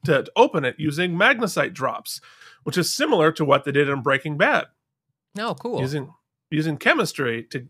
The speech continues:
Speaker 1: break into your stuff. Uh, very cool practical effects, and the panel opens,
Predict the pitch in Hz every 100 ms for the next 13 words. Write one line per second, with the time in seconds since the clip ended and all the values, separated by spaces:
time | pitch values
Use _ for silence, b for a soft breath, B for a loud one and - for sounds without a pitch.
0 | - 135 151 151 151 160 165 254 - -
1 | _ _ _ _ _ 139 131 123 117 -
2 | 127 160 190 - 190 196 202 156 165 -
3 | 151 139 120 156 202 - - - _ _
4 | _ _ - 143 131 - 202 214 208 170
5 | 170 170 170 165